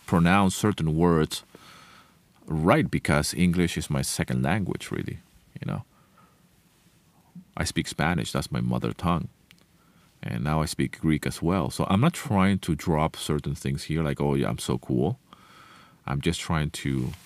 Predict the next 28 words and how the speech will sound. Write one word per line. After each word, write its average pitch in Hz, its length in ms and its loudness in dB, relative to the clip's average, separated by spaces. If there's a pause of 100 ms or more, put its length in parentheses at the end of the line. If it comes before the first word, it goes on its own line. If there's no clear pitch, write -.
(240)
explain 73 600 -2
my 58 120 -2
shortcomings. 57 680 -4
And, 62 180 -2
you 71 100 0
know, - 220 -2
even 90 340 4
doing 104 420 4
this 67 240 0
sometimes 64 600 -2
is 67 120 -6
hard. 120 400 -2
And, 78 260 -4
but 85 140 0
that 101 80 2
doesn't 170 240 4
stop - 400 0
me. 90 200 -2 (800)
In 101 100 4
fact, - 680 0 (840)
I've 73 220 -2
just 95 240 0
recently 87 380 2
started 76 440 0
a 78 60 0
new 78 200 2
YouTube 92 360 0
channel - 400 -4